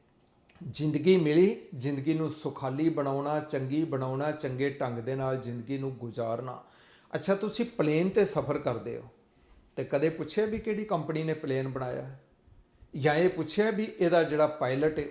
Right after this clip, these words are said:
ਉਹ ਕੌਣ ਹੈ, ਹਿੰਦੂ ਹੈ, ਸਿੱਖ ਹੈ? ਜੇ ਤੁਸੀਂ ਕਹੋ ਜੀ ਇਹਦਾ ਪਾਇਲਟ ਤੇ ਦੂਜਾ, ਮੈਂ ਨਹੀਂ ਸਫ਼ਰ ਕਰਦਾ।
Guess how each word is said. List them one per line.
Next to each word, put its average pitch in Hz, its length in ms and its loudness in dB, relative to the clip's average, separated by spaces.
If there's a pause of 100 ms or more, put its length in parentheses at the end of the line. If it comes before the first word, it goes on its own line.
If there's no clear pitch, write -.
ਉਹ 143 100 -2
ਕੌਣ 135 360 -2
ਹੈ, 143 80 -2
ਹਿੰਦੂ 127 520 -2
ਹੈ, 131 100 2
ਸਿੱਖ 139 380 -2
ਹੈ? 123 160 0 (440)
ਜੇ 143 180 2
ਤੁਸੀਂ 151 320 -2
ਕਹੋ 185 200 4
ਜੀ 208 140 2
ਇਹਦਾ 220 180 4
ਪਾਇਲਟ 156 360 0
ਤੇ 156 140 -2
ਦੂਜਾ, 127 380 0
ਮੈਂ 143 220 0
ਨਹੀਂ 170 120 -4
ਸਫ਼ਰ 147 300 -6
ਕਰਦਾ। 151 380 -8